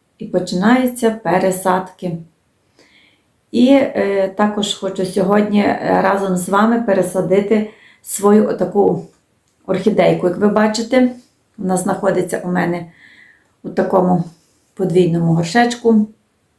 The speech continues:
Я її вже купляла дуже давно. І орхідея дуже мала гарний пишний квітоносик і з того часу вже більше не квітне.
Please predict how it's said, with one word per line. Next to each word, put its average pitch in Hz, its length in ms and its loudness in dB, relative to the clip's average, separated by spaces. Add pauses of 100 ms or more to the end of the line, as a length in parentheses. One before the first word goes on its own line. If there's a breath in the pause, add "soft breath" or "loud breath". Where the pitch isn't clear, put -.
(640 soft breath)
Я 185 100 -2
її 190 160 2
вже 180 180 0
купляла 180 480 -2
дуже 170 320 -2
давно. 220 460 2 (1120 soft breath)
І 220 320 6 (640 loud breath)
орхідея 196 760 0 (1600)
дуже 208 260 2
мала 190 280 2
гарний 190 440 -2
пишний 185 480 0
квітоносик 233 840 0 (340)
і 262 280 4 (440 loud breath)
з - 160 -16
того 190 220 0
часу 220 560 -4
вже 180 300 0
більше 175 380 -2
не 175 200 -4
квітне. 170 500 -4